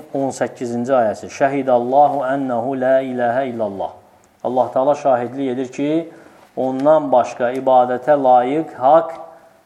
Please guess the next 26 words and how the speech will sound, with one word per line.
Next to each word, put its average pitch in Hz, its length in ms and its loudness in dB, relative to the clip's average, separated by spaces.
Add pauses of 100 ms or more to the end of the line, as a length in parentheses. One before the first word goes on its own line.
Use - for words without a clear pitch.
(140)
məbud 147 400 4
yoxdur. 160 380 2
"Vəl 175 220 6
mələikətü", 151 800 4
həmçinin 165 500 0
mələklər. 143 500 4 (760)
"Və 151 220 8
ulil 190 240 2
ilm", 143 220 0
həmçinin 160 640 0
elm 175 500 0
sahibləri 135 920 0 (340)
və 113 60 -4
ya 135 100 0
elm 175 280 0
əhli 147 380 0
"qaimən 175 520 2
bil 123 120 -6
qist", - 260 -14
yəni 120 160 -6 (140)
ədalətlə 139 680 2 (520)
şahidlik 143 640 0
edirlər 135 500 0
ki, 147 220 -6
Allahdan 131 640 0
başqa 117 520 2